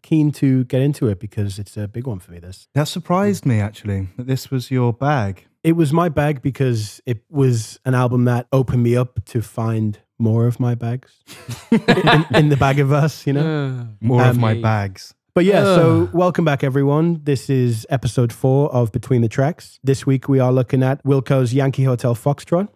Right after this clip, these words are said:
Speaker 1: We announced this album last week, and here we are again, coming back to discuss it. So we hope you all enjoyed it as much as I know I did, and hopefully the guys did.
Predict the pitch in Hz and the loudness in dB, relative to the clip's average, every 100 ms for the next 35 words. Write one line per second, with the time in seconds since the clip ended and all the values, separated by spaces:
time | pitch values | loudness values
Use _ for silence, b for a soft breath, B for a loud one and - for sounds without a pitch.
0 | _ - 127 127 123 127 - 120 117 117 | _ -4 0 0 -2 -4 -2 -2 0 0
1 | 120 113 - 135 156 - 107 113 113 113 | 0 -2 0 0 0 -4 -2 0 2 2
2 | 113 110 120 117 117 120 123 117 110 117 | 0 0 0 2 2 0 0 0 0 -2
3 | 110 - 127 127 147 - - 113 110 117 | -4 -2 -2 0 -2 -2 -2 2 2 0
4 | 127 117 120 123 117 113 123 123 123 117 | 0 2 2 2 2 0 0 0 0 0
5 | 123 - 123 113 110 - _ 113 120 120 | 0 0 0 2 0 -6 _ 0 2 2
6 | 135 117 127 120 120 123 120 113 117 143 | 2 0 0 0 0 0 0 0 0 0
7 | - 139 | 0 -2